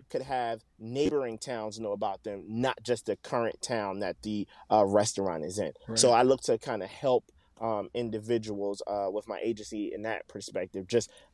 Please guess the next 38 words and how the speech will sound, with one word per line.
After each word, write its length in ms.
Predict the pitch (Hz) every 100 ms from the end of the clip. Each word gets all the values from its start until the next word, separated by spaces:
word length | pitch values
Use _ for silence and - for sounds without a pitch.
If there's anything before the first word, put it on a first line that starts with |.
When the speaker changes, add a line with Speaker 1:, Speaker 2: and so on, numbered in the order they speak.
| - _ 160
Speaker 1:
you 100 | 170
know, 140 | 127
hey, 320 | 143 175 127
if 180 | - 120 143
you 100 | 135
do 260 | 127 180
this, 460 | 147 143 127 - - _ _
you 140 | 139 147
could 160 | 123
probably, 960 | - - 190 190 175 147 135 131 120 110 -
um, 400 | 117 120 113 104 - 110
double, 440 | 117 139 131 120 110 _ _ - _ _ -
you 160 | - 139
know, 200 | 127 104 _ - _
the 120 | 123
amount 260 | 127 127 117
of 60 |
money 260 | 113 139 156
that 220 | 127 110
you're 80 | 123
able 280 | 113 110 107
to 60 |
make, 240 | 104 113 - _ - -
you 200 | 131 120
know, 160 | 120 107
with, 460 | 107 110 143 156 123 110 -
you 140 | 151
know, 160 | 147 113
a 40 |
little 260 | 120 165 160
bit 180 | 117 120
of 140 | 98
input, 400 | 135 143 - 82 104
with 220 | 117 -
a 160 | 110 95 _ _
decent 340 | 139 143 135 -
iPhone 480 | 123 123 131 113
camera, 520 | 110 131 123 117 110